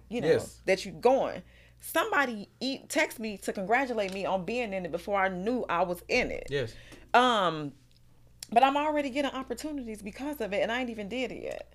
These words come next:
Speaker 2: Big Sky is fantastic.
Speaker 1: So, like, the big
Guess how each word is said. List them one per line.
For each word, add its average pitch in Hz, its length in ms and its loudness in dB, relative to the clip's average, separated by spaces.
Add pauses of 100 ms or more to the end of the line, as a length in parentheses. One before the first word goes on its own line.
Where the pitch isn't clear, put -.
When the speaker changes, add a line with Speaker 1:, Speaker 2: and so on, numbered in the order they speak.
Speaker 2:
Big 143 240 0
Sky 104 500 -2 (140)
is 87 120 -12
fantastic. 87 720 -10
Speaker 1:
So, 208 600 0 (120)
like, 214 320 6 (260)
the 190 100 2
big 247 340 0